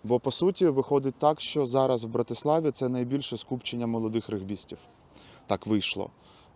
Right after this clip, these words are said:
Е, і на базі цієї... Нашої команди можна формувати повноцінний колектив, набирати ще і для адаптації, і для наших теж. У нас тренуються словаки.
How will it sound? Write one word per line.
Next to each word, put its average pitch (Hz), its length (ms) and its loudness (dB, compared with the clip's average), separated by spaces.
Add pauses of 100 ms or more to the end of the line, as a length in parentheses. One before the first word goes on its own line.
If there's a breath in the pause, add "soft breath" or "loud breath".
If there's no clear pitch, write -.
(120)
Е, 104 460 0
і 120 220 -2
на 123 440 0
базі 120 840 2
цієї... 107 880 2 (400 soft breath)
Нашої 113 400 0
команди 165 440 0
можна 143 260 0
формувати 123 640 0
повноцінний 113 720 -4
колектив, 139 600 -2 (340 loud breath)
набирати 117 540 2
ще 104 440 0
і - 20 0
для 104 320 0
адаптації, 107 640 0
і - 20 -4
для 104 180 -4
наших 117 340 -2
теж. 110 260 -4
У - 20 -2
нас 160 160 0
тренуються 196 460 4
словаки. 110 460 0